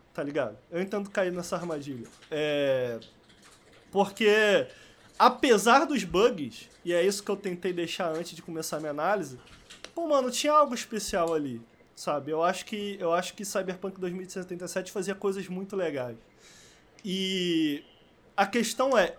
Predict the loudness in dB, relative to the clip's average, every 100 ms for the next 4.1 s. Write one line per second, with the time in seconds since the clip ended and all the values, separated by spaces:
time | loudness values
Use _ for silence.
0 | -4 -2 0 -2 0 0 -2 -2 -4 -2
1 | -2 -2 -2 -2 -2 0 2 2 0 -4
2 | -6 -6 -6 -10 -10 -8 -6 -8 -10 -10
3 | -10 -10 -10 -8 -8 -6 -8 -6 -4 -2
4 | -2